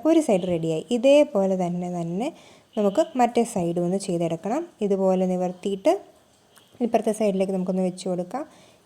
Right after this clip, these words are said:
ഈ ഒരു ഭാഗം ഇതുപോലെ ഒന്ന് ഫോൾഡ് ചെയ്യുക. എന്നിട്ട് ഒന്നുകൂടെ ഒന്ന് just ഫോൾഡ് ചെയ്തിട്ട് നമുക്ക്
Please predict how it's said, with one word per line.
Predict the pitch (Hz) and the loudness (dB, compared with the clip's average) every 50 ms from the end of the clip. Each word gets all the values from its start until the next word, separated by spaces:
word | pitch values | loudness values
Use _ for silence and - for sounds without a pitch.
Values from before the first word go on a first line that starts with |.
| _ 254 | _ -4
ഈ | 233 220 220 214 | -2 2 2 4
ഒരു | 196 202 190 | 4 4 4
ഭാഗം | 196 190 190 180 185 185 185 - | 4 2 2 0 -2 -4 -4 -2
ഇതുപോലെ | 196 196 185 190 190 190 190 185 185 | -2 -2 -2 0 0 2 2 2 0
ഒന്ന് | 190 214 240 233 233 | 0 0 -2 -4 -4
ഫോൾഡ് | - 214 202 202 196 196 190 196 | -6 -6 -4 -2 -2 0 0 2
ചെയ്യുക. | 196 196 196 208 226 240 - - - - _ _ _ _ _ 254 | 2 2 0 0 -2 -4 -10 -18 -20 -20 _ _ _ _ _ -4
എന്നിട്ട് | 226 214 214 202 247 302 339 - - - _ _ 247 | 0 0 2 2 2 0 0 -2 -10 -20 _ _ -2
ഒന്നുകൂടെ | 269 262 269 269 269 247 233 208 | 0 2 2 2 2 4 2 0
ഒന്ന് | 190 185 185 - | 0 -2 -4 -6
just | 175 - - - - - | -8 -12 -12 -18 -8 -2
ഫോൾഡ് | 202 190 185 185 185 180 190 | 0 0 2 2 0 0 0
ചെയ്തിട്ട് | 185 185 185 185 196 196 - - 302 359 339 - - - _ - _ - | -2 -2 -2 -2 -4 -4 -2 -2 -2 -2 -2 -6 -16 -20 _ -18 _ -6
നമുക്ക് | 214 196 190 185 185 208 | -4 -2 -2 -2 -4 -6